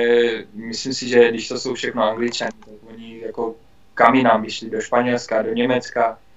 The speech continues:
to je prostě není lepší liga než anglická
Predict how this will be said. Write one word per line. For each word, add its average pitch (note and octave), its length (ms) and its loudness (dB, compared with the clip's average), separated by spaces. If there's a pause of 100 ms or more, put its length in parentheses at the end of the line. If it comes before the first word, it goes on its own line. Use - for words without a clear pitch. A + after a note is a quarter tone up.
(160)
to A2+ 120 -4
je G#2+ 140 0
prostě A2+ 320 -2
není A#2+ 300 4
lepší A#2+ 360 0
liga A#2 240 2
než A#2+ 200 0
anglická A#2 680 -2